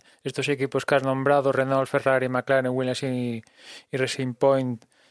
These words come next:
manifestaron en, en tiempo y hora su intención de apelar y ahora tienen que formalizarla hasta, tienen de tiempo hasta el miércoles de esta semana. Como decíamos antes, estamos grabando este el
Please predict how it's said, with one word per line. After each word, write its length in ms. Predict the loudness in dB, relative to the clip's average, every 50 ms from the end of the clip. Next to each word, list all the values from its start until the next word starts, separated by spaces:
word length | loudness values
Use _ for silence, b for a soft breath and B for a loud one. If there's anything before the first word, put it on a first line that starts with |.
| b b b b b b b b
manifestaron 680 | b -2 -2 -2 -2 -4 -2 0 2 2 4 4 2 2
en, 440 | 0 0 -2 -2 -2 -4 -4 -6 -4 -4
en 160 | -4 -4 -2
tiempo 540 | 0 0 0 0 0 0 0 2 2 2 2
y 180 | 0 0 0
hora 640 | 0 2 2 2 2 2 2 2 2 2 0 0 -2
su 140 | -4 -4 -6
intención 400 | -6 -4 -4 -4 -4 -4 -4 -2
de 60 | -2
apelar 540 | -2 -2 0 2 2 4 4 4 2 0 -2 -4
y 120 | -2 0
ahora 160 | 0 2 2 0
tienen 340 | 0 -2 -2 -2 -4 -4
que 640 | -4 -2 0 2 2 2 0 0 -2 -2 -4 -4 -6 -6
formalizarla 1300 | -4 -2 -2 0 2 2 0 0 -2 -2 -2 0 0 0 2 2 2 2 2 2 2 0 0 -2 -4 -6 -10 B B B B B B B B B B B B B B
hasta, 720 | -6 -4 -4 -4 -4 -8 _ -4 -2 -2 0 -2 -2 -4 -4
tienen 240 | -2 -2 -2 0
de 80 | 0 0
tiempo 240 | 0 0 0 0 -2
hasta 180 | -2 0 2 2
el 100 | 2 2
miércoles 500 | 0 0 0 2 2 2 2 2 0 0
de 60 | -2
esta 180 | -2 0 -2 -2
semana. 480 | 0 0 0 0 2 0 -2 -4 -8 _ _ _ _ _ _ _ _ _ -20 -20 -20 -18 -14
Como 260 | -10 -8 -6 -6 -6
decíamos 380 | -6 -4 -4 -4 -4 -4 -4 -4
antes, 180 | -4 -4 -4 -4
estamos 240 | -2 -2 -2 0
grabando 300 | 0 0 0 0 0 -2
este 160 | -4 -4 -2 -2
el 260 | -2 -2 -4 -4